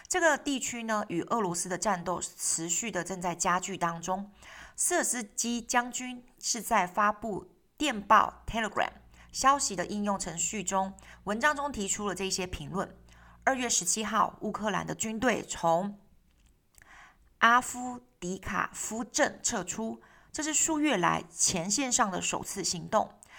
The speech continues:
附近的两个村庄在本周被俄罗斯攻占。哇哦，现在感觉上是俄罗斯现在是呢步步的逼近，而乌克兰是节节败退。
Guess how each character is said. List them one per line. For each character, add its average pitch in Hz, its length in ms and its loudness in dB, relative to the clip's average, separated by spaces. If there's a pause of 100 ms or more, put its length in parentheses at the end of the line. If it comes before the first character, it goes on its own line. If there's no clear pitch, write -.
(160)
附 349 240 2
近 339 160 2
的 233 80 6
两 165 160 4
个 175 80 -4
村 214 260 -4
庄 208 300 2
在 226 200 4
本 - 320 0
周 208 300 0 (160)
被 214 300 2
俄 202 140 2
罗 151 180 -2
斯 165 240 -2
攻 180 360 -4
占。 - 360 2 (380)
哇 165 240 4
哦， - 120 0
现 208 220 -4
在 214 100 2
感 160 220 -2
觉 160 160 -2
上 180 300 2
是 - 360 0
俄 226 200 4
罗 165 220 2
斯 190 340 -2 (200)
现 196 140 -8
在 196 160 2
是 196 220 -2
呢 165 220 -2 (400)
步 262 140 2
步 226 160 0
的 180 100 0
逼 190 220 -2
近， 185 340 -2
而 170 240 4
乌 202 120 -2
克 226 160 2
兰 165 180 4
是 196 140 -2
节 160 180 0
节 156 200 -2
败 165 200 2
退。 - 320 -4